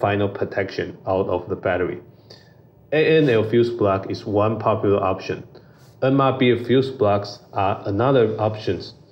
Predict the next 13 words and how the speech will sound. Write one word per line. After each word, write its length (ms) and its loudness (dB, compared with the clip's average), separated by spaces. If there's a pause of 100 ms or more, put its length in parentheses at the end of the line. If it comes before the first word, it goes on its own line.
(140)
that 120 0
has 200 -2
two 320 0
advantages. 840 -2 (480)
First 180 2
of 160 0
all, 380 2
M 160 2
R 220 0
B 180 -2
F 260 -2
fuse 220 2
block 420 -2